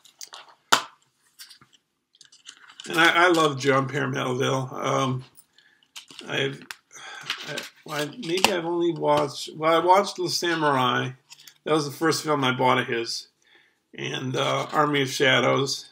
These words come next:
I like that a lot. Um,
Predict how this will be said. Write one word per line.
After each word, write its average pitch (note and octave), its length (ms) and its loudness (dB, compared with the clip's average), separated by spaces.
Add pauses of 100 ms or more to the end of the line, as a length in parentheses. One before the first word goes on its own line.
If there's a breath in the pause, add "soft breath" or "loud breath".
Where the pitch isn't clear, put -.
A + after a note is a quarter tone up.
(260)
I B2+ 120 -4
like B2+ 260 -2
that B2 200 2
a A#2+ 80 2
lot. A#2 400 -2 (1040)
Um, C3+ 680 -6